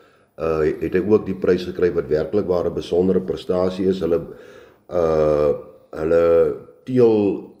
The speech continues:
eh, het, het, met hulle gereg-, geregistreerde stoet Doenie Merinos uit die sewentiger jare uit. Ons het ook sy, sy pa goed geken,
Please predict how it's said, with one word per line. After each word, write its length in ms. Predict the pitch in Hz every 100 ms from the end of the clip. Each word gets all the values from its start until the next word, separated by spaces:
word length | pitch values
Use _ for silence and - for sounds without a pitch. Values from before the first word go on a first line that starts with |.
| _ _ 64
eh, 680 | 64 58 60 50 - _ 78
het, 120 | 80 76
het, 600 | 64 64 78 - 53 80
met 140 | 85
hulle 180 | 87 85
gereg-, 560 | 87 82 82 76 - -
geregistreerde 760 | 90 90 - 76 - 110 95
stoet 280 | 92 - 104
Doenie 220 | 85 92
Merinos 460 | 104 98 98 95 -
uit 100 | 82
die 80 | 82
sewentiger 560 | - 104 107 98 92 90
jare 360 | 82 87 90
uit. 240 | - 92 - - - - - - -
Ons 120 | 80
het 100 | 92 95
ook 180 | 98
sy, 300 | - 98 85 - -
sy 180 | - 90
pa 300 | 101 107 110
goed 240 | 113 110
geken, 460 | 98 95 104 107